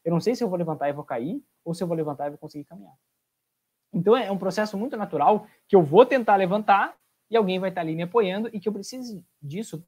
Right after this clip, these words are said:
por um tempo. Assim, a gente consegue, inclusive, romper esse medo de uma maneira mais fácil. Mas se eu quero ir sozinho, eu posso ir sozinho. Essa é uma escolha,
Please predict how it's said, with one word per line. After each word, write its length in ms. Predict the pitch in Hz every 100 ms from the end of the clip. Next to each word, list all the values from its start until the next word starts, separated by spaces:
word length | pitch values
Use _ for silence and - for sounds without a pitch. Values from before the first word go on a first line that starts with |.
| _ _
por 140 | 160 143
um 100 | 131
tempo. 340 | - 208 - _ _ _ -
Assim, 280 | 143 202
a 20 | 220
gente 160 | 214
consegue, 360 | 190 139 175 190
inclusive, 680 | 175 139 123 240 175 107 _ _
romper 400 | - 165 135 208
esse 240 | 269 - 175
medo 380 | 165 170 180 175
de 80 |
uma 140 | 165 165
maneira 300 | 160 151 151
mais 240 | 160 185
fácil. 420 | - 143 - - _ _ _
Mas 140 | 233 226
se 80 | 226
eu 80 |
quero 260 | 170 240 226
ir 40 |
sozinho, 520 | 175 160 120 170 226 -
eu 120 | 180
posso 320 | 180 214 214
ir 40 | -
sozinho. 400 | 151 110 101 -
Essa 180 | 120 127
é 20 |
uma 120 | -
escolha, 420 | - _ 156 127